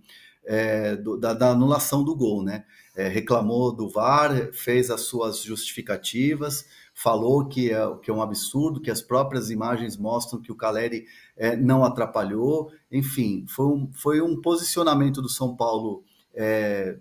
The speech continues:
de, de uma ligação, não teve nenhum documento, dossiê, aquela coisa toda, mas, de fato, o São Paulo marca a presença de bastidor através dessa ligação do Júlio Casares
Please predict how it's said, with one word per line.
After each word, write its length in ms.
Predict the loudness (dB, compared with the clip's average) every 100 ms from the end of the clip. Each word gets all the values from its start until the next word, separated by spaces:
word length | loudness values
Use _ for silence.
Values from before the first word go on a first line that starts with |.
| _
de, 320 | -4 0 0
de 220 | -2 -6 -2
uma 140 | 0
ligação, 540 | 0 -2 -2 -2 0
não 100 | -2
teve 300 | 0 0 0
nenhum 300 | 0 0 0
documento, 1080 | 2 0 0 -2 -4 0 2 4 2 -2 -6
dossiê, 720 | -4 -4 -4 -6 -4 0 0
aquela 300 | 0 -2 -4
coisa 280 | -6 -8 -8
toda, 460 | -8 -6 -4 -4 -6 -12 -20 2
mas, 240 | 4 4
de 80 | 2
fato, 380 | 0 0 0 -4
o 40 |
São 240 | -6 -4
Paulo 340 | 0 2 2 -4 _ _
marca 440 | -2 2 2 0 -4
a 40 |
presença 480 | 0 0 0 -2 -4
de 100 | -4
bastidor 580 | -4 -4 -8 -6 -2 -2
através 440 | -2 -4 -2 -2
dessa 380 | 0 0 0 -2
ligação 580 | -4 -2 -4 -2 -4 -4
do 80 |
Júlio 220 | -8 -12 -8
Casares 640 | -8 -4 -2 -2 -4 -10